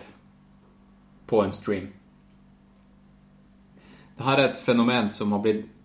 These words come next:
ganske så stort i Korea og Kina, og jeg mistenker at det kommer til å ta helt av i, eh, ja, såkalte Vesten om, eh, om ikke lenge. Nå ser jeg at hun sitter og spiser et, eh,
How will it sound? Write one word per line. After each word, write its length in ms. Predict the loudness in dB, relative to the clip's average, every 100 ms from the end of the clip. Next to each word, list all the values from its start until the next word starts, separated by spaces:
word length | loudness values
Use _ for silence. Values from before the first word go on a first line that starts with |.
| _
ganske 480 | -6 -2 -2 -2 -4
så 120 | -6
stort 320 | -6 -8 -6
i 80 | -10
Korea 420 | -4 2 2 0 -8 -16 _ -16
og 500 | -4 -2 -2 -2 -2
Kina, 360 | -2 -2 -2 -4 -10 -20 -20 -20 -20 -20 _ _ _
og 300 | 0 0 0
jeg 180 | -4 -2
mistenker 680 | -2 -4 -8 -6 -6 -6 -8
at 140 | -8
det 240 | -8 -8 -6
kommer 200 | -6 -6
til 100 | -6
å 60 |
ta 100 | -8
helt 340 | -6 -6 -8 -6
av 280 | -4 -4
i, 180 | -8 -8
eh, 440 | -8 -8 -10 -10 -12 -16 -20 -20 -20 -20 -20 _ _ -20 -20 _ -10
ja, 140 | -10 -10 -8
såkalte 460 | -4 -2 -4 -4
Vesten 460 | -4 -4 -6 -10 -16 -18 -12
om, 260 | -8 -6 -6
eh, 420 | -8 -10 -10 -8
om 120 | -4 -4
ikke 220 | -4 -6
lenge. 280 | -4 -6 -8 -16 -20 -20 _ _ _ _ -20 -20 -20 -20 _ _ _ _ _ _
Nå 100 | -6
ser 160 | -2 0
jeg 100 | 0
at 60 |
hun 80 | -4
sitter 220 | -8 -8
og 40 | -10
spiser 440 | -6 -6 -6 -10
et, 220 | -14 -10 -6
eh, 800 | -4 -4 -8 -8 -10 -12 -14